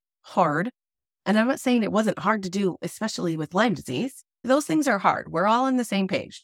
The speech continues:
They're hard. We don't have to make them harder.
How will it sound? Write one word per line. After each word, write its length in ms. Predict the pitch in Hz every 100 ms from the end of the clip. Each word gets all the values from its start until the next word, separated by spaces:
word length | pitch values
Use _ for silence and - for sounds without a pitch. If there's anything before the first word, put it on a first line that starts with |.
| -
They're 200 | 185 190
hard. 260 | 165 - _ _ _ _ _ _ _ _
We 160 | - 262
don't 220 | 415 359
have 160 | 339 349
to 100 | 269
make 160 | 302
them 120 | - 190
harder. 400 | 202 185 -